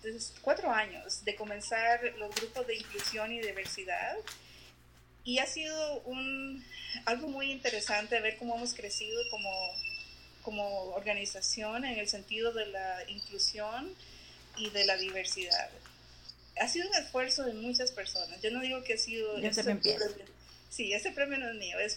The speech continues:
Speaker 1: premio del hospital, es premio de los líderes del hospital que tienen visión de incluir a personas de diferentes, eh,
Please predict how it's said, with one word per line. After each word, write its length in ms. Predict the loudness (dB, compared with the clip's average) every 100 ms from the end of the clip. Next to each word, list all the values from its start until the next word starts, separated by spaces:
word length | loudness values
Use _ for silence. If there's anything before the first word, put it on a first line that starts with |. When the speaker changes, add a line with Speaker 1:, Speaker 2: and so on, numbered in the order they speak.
| 0
Speaker 1:
premio 380 | 2 2 0 -2
del 180 | -2 0
hospital, 680 | -2 -4 -8 -6 -4 -4 -4
es 160 | -4
premio 480 | -4 -4 -2 -2 -2
de 140 | -2 -4
los 160 | -6
líderes 480 | -8 -6 -4 -2 -2
del 120 | -2
hospital 460 | -2 -4 -2 -2 0
que 80 | -4
tienen 360 | -6 -8 -8
visión 680 | -10 -4 0 0 -2 -4 -6 -10 -16 -18 -18 -14 0
de 220 | 2 2
incluir 760 | 0 -4 -2 -2 -2 -4 -2 -2
a 100 | -2
personas 540 | 0 0 0 0 0
de 100 | 0
diferentes, 920 | 0 -6 -8 -4 -2 0 0 -2 -2 -6
eh, 320 | -4 -2 -4